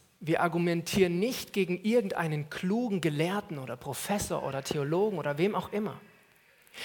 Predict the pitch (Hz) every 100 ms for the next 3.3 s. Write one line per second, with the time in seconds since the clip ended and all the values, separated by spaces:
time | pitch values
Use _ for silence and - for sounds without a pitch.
0 | - 190 240 233 233 214 - 262 262 226
1 | 254 233 - 208 190 247 262 220 214 202
2 | 185 - 170 170 170 180 170 165 156 170
3 | 196 143